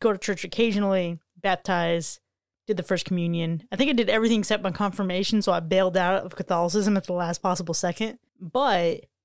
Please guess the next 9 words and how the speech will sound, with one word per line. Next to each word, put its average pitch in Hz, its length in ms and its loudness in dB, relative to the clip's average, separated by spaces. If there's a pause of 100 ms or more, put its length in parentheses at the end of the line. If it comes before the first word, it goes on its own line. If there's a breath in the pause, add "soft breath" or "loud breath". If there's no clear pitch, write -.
(140)
I 214 60 -2
saw 294 180 2
the 254 140 4
Amityville 185 520 4
Horror, 151 520 -4 (640)
and 196 480 2 (220)
I 208 160 4
was 330 220 2
terrified, 180 720 2